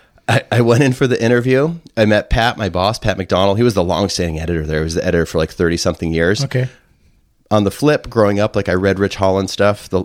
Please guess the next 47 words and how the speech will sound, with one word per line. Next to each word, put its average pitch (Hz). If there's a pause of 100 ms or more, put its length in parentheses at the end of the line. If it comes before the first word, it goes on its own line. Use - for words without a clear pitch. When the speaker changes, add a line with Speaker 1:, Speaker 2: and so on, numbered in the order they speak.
Speaker 1:
the 87
Saltwater 95
editor 95
and 80
Pat 90
stuff, 87
and 82
they 92
were, 92
like, 82
kinda 101
like, 82
heroes. 98
There 95
was 95
nothing 113
else 107
at 78
the 85
time. 107 (680)
And, 104
um, 85 (380)
had 107
an 95
interview 101
with 101
him, 107
which 113
was 101
kinda, 101
like, 101
surreal. 92
I -
was 95
like, 85
"Fuck, -
Pat, -
Pat -
McDonald's 92
interviewing 82
me 80
right 160
now. 90
This -
is 196
pretty 170
cool." 147